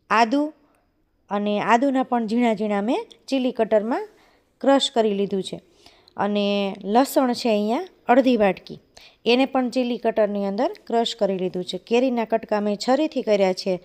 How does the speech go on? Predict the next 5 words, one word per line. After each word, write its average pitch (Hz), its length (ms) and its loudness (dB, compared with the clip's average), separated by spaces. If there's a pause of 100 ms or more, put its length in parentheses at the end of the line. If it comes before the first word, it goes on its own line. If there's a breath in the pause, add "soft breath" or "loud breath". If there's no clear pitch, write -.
(420 soft breath)
અને 202 320 -2
આદુ 233 420 2
અને 208 260 0
લસણને 208 500 0
આપણે 190 220 0